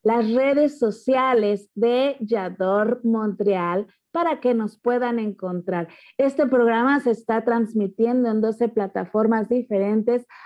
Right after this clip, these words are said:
Además, ustedes nos pueden encontrar en YouTube, nos pueden encontrar en Facebook, Instagram,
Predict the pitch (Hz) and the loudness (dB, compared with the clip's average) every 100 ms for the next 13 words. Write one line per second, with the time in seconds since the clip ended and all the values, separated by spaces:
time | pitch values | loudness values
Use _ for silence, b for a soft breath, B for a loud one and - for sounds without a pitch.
0 | B 233 240 254 277 330 320 - b - | B 0 2 2 2 0 -2 -8 b -2
1 | 262 254 - 320 370 330 269 254 233 226 | 0 0 -2 2 4 2 2 2 0 -2
2 | 262 269 277 277 277 - 311 330 311 269 | 0 2 2 0 -2 -4 -2 -2 0 2
3 | 233 226 269 269 285 320 b b _ 247 | 2 0 0 0 0 -4 b b _ 0
4 | 262 285 - _ 226 208 220 214 196 208 | 2 2 -2 _ -4 2 0 2 2 2
5 | 302 - b b _ 196 - 226 247 226 | 0 -6 b b _ -12 -4 -2 0 -2
6 | 202 196 196 214 220 226 208 208 277 285 | -4 -8 -4 -4 -2 -2 0 0 0 2
7 | 359 339 277 339 370 - - 247 294 320 | 2 0 -2 -2 -2 -8 -2 0 0 -2
8 | - 240 226 220 233 277 | -4 -2 0 0 0 -2